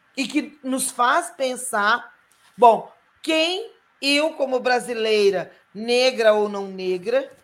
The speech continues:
ou, né, é, branco ou não, é, ou negro, ou misturado, ou mestiço, quem eu quero que me represente? Qual é a representação que eu quero? Eu acho que isso é importante quando eles fazem isso.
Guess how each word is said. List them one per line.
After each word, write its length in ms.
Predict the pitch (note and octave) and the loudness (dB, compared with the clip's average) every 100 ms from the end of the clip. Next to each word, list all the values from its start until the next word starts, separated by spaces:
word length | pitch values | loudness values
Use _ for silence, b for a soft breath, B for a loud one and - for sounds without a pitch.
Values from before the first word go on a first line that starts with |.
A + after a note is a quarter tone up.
| _ _ | _ _
ou, 320 | A3 G#3+ G3+ - | 2 4 2 -6
né, 420 | F3 G#3 A#3+ C#4 - | -10 -4 -4 -4 -6
é, 580 | G#3 G#3 G3+ F#3 F#3+ F#3 | 0 0 0 -4 -6 -6
branco 460 | F#3 A#3 C4 C4 A#3+ | 2 4 4 4 -2
ou 60 | |
não, 320 | G#3+ G3+ G3 - | -2 -6 -8 -6
é, 220 | G3 F#3+ | -4 -2
ou 160 | G#3+ G#3+ | -2 -2
negro, 460 | G3+ G#3+ A#3+ A#3 | 0 0 0 -2
ou 380 | G#3 G3+ G3 E3 - _ | 0 2 2 0 -14 _
misturado, 880 | G3 A3 G#3+ A3+ G#3 G3+ A#3 C4+ G#3+ | -8 -8 -8 -4 0 4 4 4 0
ou 140 | G#3 | -2
mestiço, 760 | G3+ G#3 G#3 - C#4+ D#4+ - - b b b _ | -2 -4 -8 -10 -10 -10 -12 -18 b b b _
quem 300 | G#4+ G#4+ G4 | 0 2 0
eu 120 | E4 | -4
quero 380 | - C#4 A#3+ A3 | -2 0 0 -2
que 120 | A3+ | -10
me 100 | G#3+ | -10
represente? 880 | F#3+ F#3+ F#3+ E3+ E3+ E3+ E3 - F3 | -10 -12 -12 -12 -12 -12 -16 -20 -10
Qual 260 | - F#4+ E4 | 2 4 4
é 160 | B3+ A#3 | 2 0
a 80 | |
representação 840 | F#3+ G3+ G3+ G3 F#3 F#3+ - - D3 - b b b | -2 -8 -12 -16 -16 -20 -20 -20 -20 -20 b b b
que 120 | B3+ | 0
eu 100 | A3 | 0
quero? 340 | F#3+ D#3+ - - _ _ _ b b | -4 -8 -12 -18 _ _ _ b b
Eu 120 | A3+ | 0
acho 120 | C#4 | 0
que 100 | F4+ | 2
isso 140 | G4+ F#4 | 0 0
é 40 | |
importante 840 | E4 D#4 D4 D4 E4 F#4 F#4 - | -6 0 0 0 0 2 0 -6
quando 240 | B3 A3+ A3 | -4 -4 -2
eles 240 | G3 - | -6 -6
fazem 500 | G#3+ F#3+ E3+ F3 E3 | -2 -2 -2 -10 -16
isso. 260 | D#3+ - | -18 -20